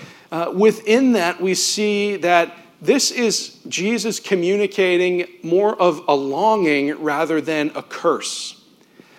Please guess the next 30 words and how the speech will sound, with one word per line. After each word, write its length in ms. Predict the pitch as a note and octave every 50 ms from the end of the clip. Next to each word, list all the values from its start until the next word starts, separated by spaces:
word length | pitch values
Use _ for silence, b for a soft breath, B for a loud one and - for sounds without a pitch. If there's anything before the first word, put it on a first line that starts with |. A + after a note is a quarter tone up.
| b b b
He 100 | - A3
isn't 260 | B3+ - G#3+ - -
cursing 540 | - - G#3+ A3 A#3 A3 - G#3+ F#3 E3 D3
these 240 | D3+ D3+ B2+ - -
cities, 340 | D#3+ C3+ C3 C3 C#3+ D3
condemning 600 | - - F3+ D#3+ D3+ E3+ F3+ G3 G#3+ G#3+ F#3 D#3
them. 340 | C#3 B2+ A#2+ A#2+ C#3+ F3 F3 - b b b b b b b
He 140 | b - F3
does 380 | C#3 G3 G#3 A3 G#3+ G3+ D#3+ F3+
know 320 | F3 F3 F#3+ G3+ G#3 F#3+
what 240 | E3+ E3 F3 E3+ -
the, 100 | E3 - - - -
the, 380 | D#3+ D#3 E3 D#3+ D3+ D3+ D3+ - _ _ _ - _ -
the 80 | - B2+
condition 500 | - - E3 D3 D#3+ F3+ - - E3 D3
and 120 | D3+ D3+
that 80 | D3+ C3+
they 100 | F3 D#3+
will 260 | C#3 D#3 F#3+ G3+ G#3
be 180 | E3+ F#3+ G3 G3
unresponsive, 920 | F#3 F#3 F#3 F3 D#3+ C#3 - - - E3+ F3+ G#3+ G3 - F3 D#3 - -
but, 200 | F#3 E3 D#3+ B B B B B B
but 140 | B F3+ F3
him 220 | - A3+ B3+ B3+ A#3
speaking 800 | - - - - - A3+ A#3 A3+ A#3 A3+ G#3 G3+ F#3+ E3+ E3
woe 460 | D#3+ F3+ G3 G#3+ G3+ F#3 F3 E3+ E3+
is 400 | E3+ F3 E3+ E3 E3 D#3 D3+ - -
a 80 | F#3 D#3+
warning, 640 | D3 D3 D#3 E3+ F3 F#3 F#3+ F#3 E3 D3+ C3+ C3+ -
is, 360 | F3 E3 E3 D#3+ D3+ -